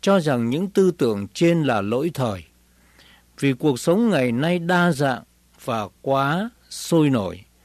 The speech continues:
đồng thời lại xô bồ và rất thực dụng. Sau đây là phương châm của người Trung Hoa hiện đại. Thứ nhất, trung tâm. Lấy sức khỏe làm trung tâm.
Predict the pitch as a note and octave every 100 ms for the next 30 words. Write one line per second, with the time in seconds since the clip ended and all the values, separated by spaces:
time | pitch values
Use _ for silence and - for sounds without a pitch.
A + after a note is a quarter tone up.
0 | _ _ _ - _ - E3+ D#3+ C#3+ C#3
1 | C#3+ B2+ A#2 G2+ - B2+ C3 - - F#3
2 | F#3 D#3 A#2+ G2 - _ _ - A#2 A#2
3 | G#2+ G2+ C3 G#3+ _ - A2+ - C3 -
4 | _ _ _ _ _ - - _ _ _
5 | _ _ - G#3 G#3 G#3 G3 D3+ A#2 G#2+
6 | - G3 G3 - F#3 F3+ E3+ - _ _
7 | _ _ D3 C3+ A2+ A2 B2+ B2+ A2+ G2+
8 | E3+ E3 D3 D#3 D3 C#3 A#2+ - C#3+ C#3
9 | C3 E3 C#3+ - _ _ _ _ _ _
10 | _ _ _ _ - A3 C4 - _ _
11 | _ _ _ _ _ - F3 E3 D3+ D#3
12 | C3 - _ _ _ _ _ _ _ _
13 | _ E3 G3+ G#3 D4 - E3+ B2 G#2+ G#2+
14 | - _ _ C3+ B2 G#2+ G2 E3 E3 D3
15 | D3